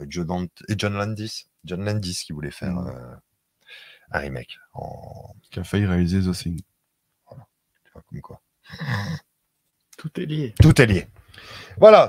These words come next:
Speaker 1: donc lui, il a dit, « Fais-moi riche. Rends-moi riche. Rends l'argent. » Et,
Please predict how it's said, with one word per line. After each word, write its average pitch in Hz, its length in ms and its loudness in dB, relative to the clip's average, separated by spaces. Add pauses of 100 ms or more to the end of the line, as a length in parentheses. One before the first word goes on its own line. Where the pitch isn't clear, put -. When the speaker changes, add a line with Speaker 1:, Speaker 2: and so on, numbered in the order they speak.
Speaker 1:
donc 175 200 8
lui, 185 140 8
il 208 80 10
a 165 60 10
dit, « 180 160 4
Fais-moi 185 260 4
riche. 156 340 0 (500)
Rends-moi 175 360 8
riche. 180 480 0 (680)
Rends 170 180 6
l'argent. » 151 580 6 (680)
Et, 170 280 8